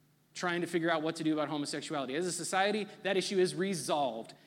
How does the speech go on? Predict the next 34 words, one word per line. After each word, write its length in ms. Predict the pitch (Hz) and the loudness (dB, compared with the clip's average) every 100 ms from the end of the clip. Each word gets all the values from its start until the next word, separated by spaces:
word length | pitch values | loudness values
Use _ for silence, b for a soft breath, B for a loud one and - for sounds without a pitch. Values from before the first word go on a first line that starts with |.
| - | -8
And 100 | 165 | -2
in 80 | 190 | 0
your 120 | 196 | 2
lifetime, 600 | 185 208 202 220 220 214 - | 4 4 2 -2 -2 -2 -2
it 160 | 208 | 0
will 80 | 208 | 0
be 140 | 202 | -2
part 280 | 196 208 214 | -2 0 0
of 80 | 202 | 2
Republican 500 | 202 202 202 196 202 | 2 0 -2 -2 -4
platforms, 600 | - 170 165 160 131 117 | 0 -2 -2 -6 -6 -6
okay? 320 | 131 147 151 B B - | -6 -4 -6 B B -12
It's 160 | 160 | -6
not 260 | 175 214 226 | -2 -2 0
gonna 140 | 240 | 0
be 400 | 180 202 269 208 | 2 6 6 4
a 140 | 214 - | 0 -2
thing 560 | - 349 240 233 269 - - - _ _ _ _ _ _ _ _ _ _ _ _ _ - | 4 6 4 2 -2 -10 -20 -20 _ _ _ _ _ _ _ _ _ _ _ _ _ -4
that 100 | 190 | -2
Americans 500 | 185 214 220 220 196 | 2 2 2 0 0
are 60 | |
that 240 | 185 180 180 - - _ - | 0 0 -2 -10 -20 _ -12
divided 480 | 143 160 180 214 175 | -2 2 4 4 2
about 340 | 143 131 131 | 0 -2 -4
anymore, 300 | 160 170 254 | -2 2 2
which 140 | 165 247 | 2 2
doesn't 180 | 247 | 2
mean 160 | 262 349 | 2 4
that 140 | 226 | 4
Christians 280 | 277 277 269 | 2 0 0
shouldn't 220 | - 208 | 0 0
argue 220 | 196 202 175 | 0 0 0
about 180 | 135 | -2
it. 140 | 117 | -4